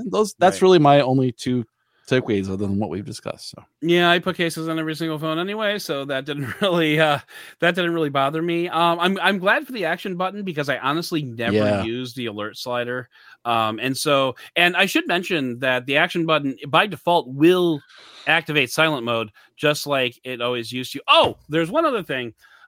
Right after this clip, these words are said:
Speaker 2: Um, y-, and this can be my final, final thing, but
Speaker 1: Sure.
Speaker 2: there was a price increase on the
Speaker 1: Mm.
Speaker 2: iPhone fifteen Pro Max,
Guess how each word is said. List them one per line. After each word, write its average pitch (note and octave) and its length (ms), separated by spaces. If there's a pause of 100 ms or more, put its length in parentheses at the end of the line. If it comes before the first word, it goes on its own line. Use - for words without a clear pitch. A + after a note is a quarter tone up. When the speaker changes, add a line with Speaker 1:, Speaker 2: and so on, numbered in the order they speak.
Speaker 2:
Um, C#3+ 440
y-, C4 160
and B3 120
this C4 160
can A3 120
be F#3 100
my C#3+ 220
final, A2+ 520 (220)
final A2+ 400
thing, A2 400
but B2+ 220
Speaker 1:
Sure. F2+ 100 (240)
Speaker 2:
there E3+ 260
was A#3+ 1080
a F3+ 100
price A#3+ 520
increase A#2+ 720
on C3 160
the C3+ 120
Speaker 1:
Mm. A#2+ 300
Speaker 2:
iPhone C3+ 280 (220)
fifteen C#3+ 360
Pro C#3 300
Max, E3+ 480